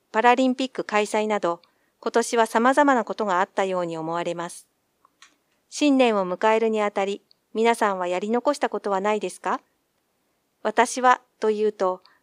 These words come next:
年の初めに買ったのに、埃をかぶっている本が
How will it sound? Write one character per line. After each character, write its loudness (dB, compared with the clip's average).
年 -2
の 4
初 -2
め 2
に -2
買 0
っ -2
た 0
の 0
に、 -8
埃 4
を 6
か 2
ぶ -4
っ -14
て -2
い 0
る -4
本 -2
が -8